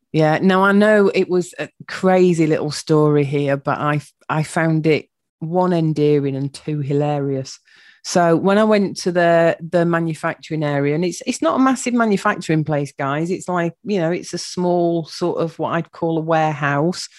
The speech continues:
And I walks in and there's one guy building what looks like a very tall, almost like a coffin sort of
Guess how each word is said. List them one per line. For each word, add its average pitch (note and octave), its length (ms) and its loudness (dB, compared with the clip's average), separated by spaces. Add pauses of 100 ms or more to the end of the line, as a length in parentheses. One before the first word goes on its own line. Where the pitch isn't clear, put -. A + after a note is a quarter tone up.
(500)
And F3 260 4
I F3 120 6
walks G3+ 460 4
in D#3 200 4
and D#3+ 140 0
there's D#3+ 180 0
one G3 240 2
guy F3+ 240 0
building E3 640 -2 (120)
what E3+ 200 -4
looks - 260 -4
like D#3+ 300 -2
a D#3+ 60 -6
very D#3+ 260 0
tall, D#3 500 -2
almost G#3 380 0
like F3 240 -2
a - 40 -18
coffin D#3+ 640 -2 (480)
sort F3+ 360 -6
of D3+ 180 -4